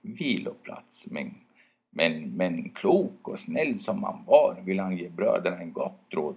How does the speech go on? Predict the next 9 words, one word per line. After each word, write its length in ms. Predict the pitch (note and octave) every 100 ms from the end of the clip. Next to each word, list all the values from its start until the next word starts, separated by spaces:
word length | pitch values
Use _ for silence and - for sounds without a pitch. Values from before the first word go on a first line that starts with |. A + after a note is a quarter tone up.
| -
Han 160 | - F#3+
sa: 260 | G3 - - - - - -
"Ni 680 | F#2+ G#2+ A#2+ C#3+ C#3 C#3 B2
björkträd 600 | C3 C#3+ B2+ - C3 - -
ska 220 | D3 C#3+
inte 280 | C#3+ C#3 C3+
vara 140 | C3
så 120 | C3+
bittra, 480 | C3 C#3 - - -